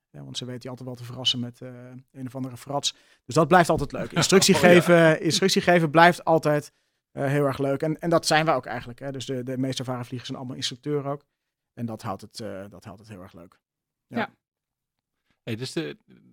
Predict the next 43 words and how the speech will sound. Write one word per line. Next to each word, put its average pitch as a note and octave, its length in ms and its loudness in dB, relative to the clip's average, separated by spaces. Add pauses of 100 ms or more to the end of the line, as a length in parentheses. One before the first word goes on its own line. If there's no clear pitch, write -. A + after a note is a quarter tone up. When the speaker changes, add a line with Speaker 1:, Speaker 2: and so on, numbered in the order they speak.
(120)
Speaker 2:
de D3+ 120 -8
eerste F3 220 -4
is D3 80 -10
nu D3+ 120 -10
naar B2+ 120 -6
Nederland G#2+ 340 -4
gekomen. F#3+ 640 -12
Eh, C3+ 220 -12
is D3 80 -10
dat D3 180 -14
ons, D3 280 -16
eh, C3+ 160 -8 (220)
eerste, C3+ 380 -6
is - 100 -14
dat A#2+ 140 -12
ook A#2 120 -20 (160)
ons B2 160 -8
eerste - 300 -8
toestel? - 420 -12 (140)
Niet? A2+ 120 -12
Speaker 1:
Nee, D#3 160 0 (220)
het D3 100 -10
is D3+ 100 -2
nu E3+ 260 0
nul, E3+ 300 0 (100)
nul E3+ 180 4
nul D3+ 140 2
negen. E3 420 0 (120)
Speaker 2:
Ja. - 260 -6
Speaker 1:
Dus D#3 160 -6
dat C3+ 140 -4
is C3 100 -8
ook A#2+ 100 -10 (160)
de, C#3 280 -12
het B2+ 140 -14
negende C#3 340 -4
toestel E3+ 360 -8
wat E3 140 -6
we D#3 80 -6
hebben. E3+ 260 -6 (540)
Dus C3+ 120 0
Speaker 2:
Dus - 0 -
we E3 60 0